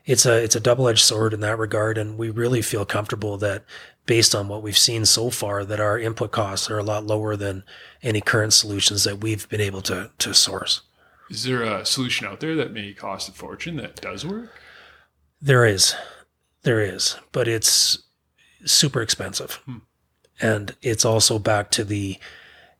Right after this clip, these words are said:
Speaker 1: five, three, four, five chemicals that you need to, to put in. And we, we believe that we found a pretty tight solution that's cost effective, where it has a two chemical solution, both being starch-based technologies.
Speaker 2: So it is possible. It's just c-,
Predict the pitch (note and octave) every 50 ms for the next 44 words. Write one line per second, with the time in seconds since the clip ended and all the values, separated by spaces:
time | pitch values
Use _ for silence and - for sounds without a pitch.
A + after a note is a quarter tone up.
0 | - - - - - - - A#2 A2+ G#2+ G#2 G2+ - - - - - A2+ G#2+ -
1 | - G#2+ G2+ - A2+ G#2 G#2 - - A2+ G2+ G2+ G2+ - A2+ A2 G#2 G2+ G2 F2+
2 | - G#2+ G#2 G#2 G#2 G#2 A2 G#2+ G2 A2 G2+ G2+ F#2+ - - A2 - - A2+ G#2+
3 | G#2 G#2 G#2 G#2 G#2 G2+ G#2 B2+ B2 A2 A2+ A#2 A#2 A2+ A#2 G#2+ G#2 G#2 G2 G#2+
4 | G2+ G2 G#2 A2 G#2 - A2+ G#2+ G#2 G#2 G2+ G2 G2 - A#2 G#2+ G#2 G#2 G2 -
5 | _ - - A2 G#2+ G#2+ - - - A2 G#2 G#2+ G#2+ G2+ - - A2+ A2 G#2+ G#2
6 | - - - G#2+ G#2 - - A2 - - G#2+ G#2+ - A2+ G#2 G2+ G#2+ G#2 G2+ G#2+
7 | G#2 G2 G#2 G2+ - - A#2 A2 - A#2+ G#2+ G#2+ - - G2+ - - - G#2+ G#2
8 | G#2 G#2 - - A2 G#2 - - - - - _ - A#2+ A2 G#2+ - - A#2+ A2
9 | G#2 G2+ G2 - _ _ _ - - - - - - - - _ - - - -
10 | G#2+ G#2 G#2 - - A#2 G2+ G2+ - - - - - - - A2 G#2 - - G#2
11 | F#2+ - - - - - - - - - C#3 C3 B2 C3+ B2+ - - G2+ G2+ G2+
12 | - - - - F2 - - F2+ - - - G#2+ - - - - -